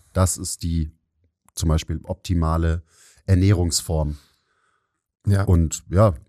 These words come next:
Speaker 1: Mai, also der musst du nicht folgen, aber dann, wenn du ihr nicht folgst, dann wirst du halt auch nicht optimal, <laughs> keine Ahnung,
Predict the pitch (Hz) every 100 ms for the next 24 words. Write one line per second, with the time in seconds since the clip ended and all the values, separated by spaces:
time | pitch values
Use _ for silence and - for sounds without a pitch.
0 | 71 87 107 110 - 85 76 71 - _
1 | _ _ - 82 120 - 104 92 92 85
2 | 82 80 78 78 76 - 85 80 82 82
3 | 92 104 104 110 - 101 104 101 107 113
4 | 107 85 101 120 117 - - _ - 104
5 | - 113 104 107 113 110 - 90 - -
6 | _ 107 101 98